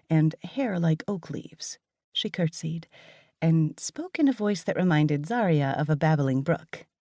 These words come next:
I have so many theories about your existence I'd love to put into practice,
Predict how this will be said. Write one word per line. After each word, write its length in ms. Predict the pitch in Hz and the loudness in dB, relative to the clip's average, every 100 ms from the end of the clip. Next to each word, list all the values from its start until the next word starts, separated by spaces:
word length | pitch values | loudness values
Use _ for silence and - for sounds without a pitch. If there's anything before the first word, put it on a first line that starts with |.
| _ _ _ _ _ _ _ _ _ | _ _ _ _ _ _ _ _ _
I 60 | 208 | -2
have 180 | 202 214 | 0 -2
so 220 | - 247 | 0 4
many 240 | 269 311 | 4 4
theories 460 | 330 370 359 254 185 | 2 2 2 2 0
about 260 | 208 202 175 | -2 0 0
your 120 | 196 | 0
existence 600 | 175 165 190 - 302 294 | 0 -2 -4 -2 0 2
I'd 160 | 233 | 2
love 140 | 202 190 | 0 0
to 100 | 233 | -2
put 180 | - 190 | 0 2
into 200 | 190 165 | 2 2
practice, 640 | 196 254 - 170 - | 0 -2 -2 -2 -2